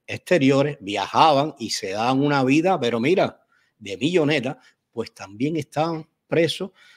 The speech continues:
eh, condenados a prisión domiciliaria. Y hasta ahí todo estaba perfecto. Y ayer hacemos el video ese y encuentro esto, lo del, lo del famoso grupo este que les dije, deja ver cómo pongo esto aquí,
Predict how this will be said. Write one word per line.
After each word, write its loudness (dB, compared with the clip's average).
eh, 0
condenados -4
a -4
prisión -2
domiciliaria. -4
Y -2
hasta 0
ahí 2
todo 4
estaba -2
perfecto. -4
Y 4
ayer 10
hacemos 6
el 8
video 6
ese 2
y 4
encuentro 0
esto, 2
lo 4
del, 2
lo 0
del 0
famoso 0
grupo 6
este -2
que 0
les -2
dije, -4
deja -4
ver -6
cómo -6
pongo -2
esto -4
aquí, -4